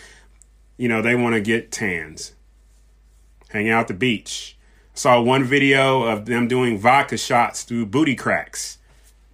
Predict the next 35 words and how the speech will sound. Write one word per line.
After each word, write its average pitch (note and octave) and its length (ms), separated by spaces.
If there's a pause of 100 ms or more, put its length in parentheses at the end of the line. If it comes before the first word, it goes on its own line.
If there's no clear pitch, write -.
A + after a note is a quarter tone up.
I G2+ 40
mean, G2+ 440 (800)
it G2 100
is G#2+ 160
what G#2 160
it F#2+ 80
is. F2 380 (360)
So C3+ 420 (320)
there's A#3+ 180
something E3 200
to A#2+ 60
think C#3 240
about. G2+ 460 (240)
Um, G#2+ 720 (580)
so - 140
what C3 100
do C#3+ 60
we C3 100
do C#3+ 200
about F#2+ 280
it? - 220
Now, D3 540 (580)
let's D#3 180
get D#3+ 220
to - 80
the A#2+ 100
meat. A#2 640 (320)
So - 460 (680)
the C#3 100
Senate F3 540
is C3 120
going D#3 360
back D3+ 280
and E3 140
forth C3+ 880